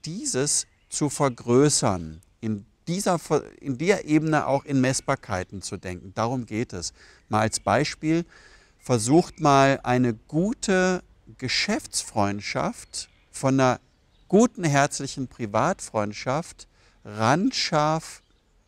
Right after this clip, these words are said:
zu unterscheiden. Das ist unmöglich. Das geht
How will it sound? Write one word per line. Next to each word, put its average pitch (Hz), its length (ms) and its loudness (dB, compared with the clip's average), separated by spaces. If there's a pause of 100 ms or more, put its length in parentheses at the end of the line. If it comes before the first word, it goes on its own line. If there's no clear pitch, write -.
(280)
zu - 140 -2
unterscheiden. 127 800 -2 (160)
Das - 100 -20
ist - 140 -20
unmöglich. 220 580 -4 (380)
Das 120 180 -14
geht 165 140 -8